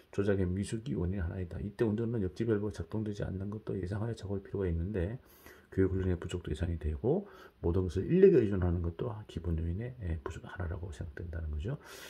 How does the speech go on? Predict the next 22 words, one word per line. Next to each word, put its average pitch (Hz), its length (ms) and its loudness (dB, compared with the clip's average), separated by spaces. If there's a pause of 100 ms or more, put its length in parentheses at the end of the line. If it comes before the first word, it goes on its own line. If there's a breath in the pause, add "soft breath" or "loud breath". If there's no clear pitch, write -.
(140 loud breath)
그래서 - 160 -4
본래적으로는 139 520 10
밸브의 147 260 6
개폐 98 180 2
순서 101 200 -2
잘못되었고요. 90 720 4 (100)
밸브의 104 260 4
조작은 101 420 2
반응기 101 420 2
공급적 107 480 -4
밸브를 117 720 0
먼저 104 320 2
열고, 110 420 4 (520 loud breath)
펌프의 120 300 0
도출 - 260 -4
압력이 98 240 0
높아지면 107 580 0
순환 110 340 2
라인 107 180 2
밸브를 104 260 -2
조금씩 98 360 -4
열어서 95 440 2